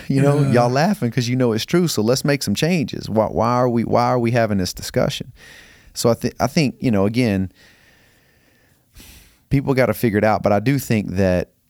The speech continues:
Speaker 1: you know, to your question, I don't think we get to,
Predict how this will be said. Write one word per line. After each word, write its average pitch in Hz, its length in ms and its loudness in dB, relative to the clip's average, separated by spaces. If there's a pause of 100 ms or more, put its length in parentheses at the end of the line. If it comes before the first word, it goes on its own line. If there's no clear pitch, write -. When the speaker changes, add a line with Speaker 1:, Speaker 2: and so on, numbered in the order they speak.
(400)
Speaker 1:
you 117 100 2
know, 95 140 2
to 101 140 -4
your 98 140 2
question, 87 680 -2 (1080)
I 107 100 2
don't 123 200 0
think 127 180 0
we 110 160 0
get 98 260 -2
to, 92 420 -2